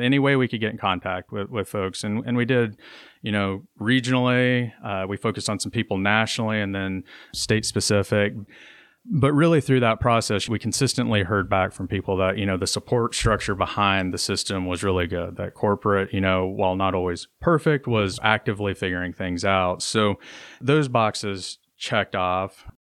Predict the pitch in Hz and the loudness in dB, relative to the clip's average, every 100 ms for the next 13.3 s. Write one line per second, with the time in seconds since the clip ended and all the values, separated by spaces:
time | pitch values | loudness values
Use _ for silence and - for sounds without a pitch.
0 | - 135 165 - 131 127 123 104 104 107 | -2 2 2 2 -2 -2 -2 0 0 0
1 | 101 - 95 92 90 120 113 104 95 101 | 0 -2 0 -2 0 0 2 0 0 0
2 | 101 92 92 87 90 90 92 95 92 90 | 0 0 -2 0 0 0 -2 -4 -2 -4
3 | 85 - 107 104 104 104 95 92 98 101 | -6 -8 -4 0 2 2 2 0 0 -2
4 | 92 95 92 170 151 120 - - 123 117 | -2 -6 -6 0 2 0 -4 -8 0 0
5 | 110 104 98 92 110 101 95 - _ - | 0 -4 -6 0 2 2 0 -6 _ -20
6 | - - _ - 123 101 - 87 - 123 | -20 -20 _ -2 0 2 -2 -4 2 4
7 | 107 95 95 - 101 98 - 101 95 92 | 4 2 -2 0 2 2 0 -2 0 0
8 | 92 98 - 107 98 107 98 95 95 92 | -2 -6 -4 0 2 2 2 2 0 0
9 | 90 - - 92 87 90 104 87 90 92 | -2 -6 -8 -4 -4 -2 -2 0 -2 -2
10 | 87 - 92 92 104 104 92 92 90 - | -2 -4 -8 -2 2 2 2 0 0 -2
11 | 90 - 90 85 90 90 87 - - - | -6 -4 -4 -2 -2 0 0 -2 -14 -2
12 | 101 87 95 101 98 - 104 92 92 92 | 0 2 0 0 -4 -2 2 4 4 2
13 | - 87 85 | -2 -4 -4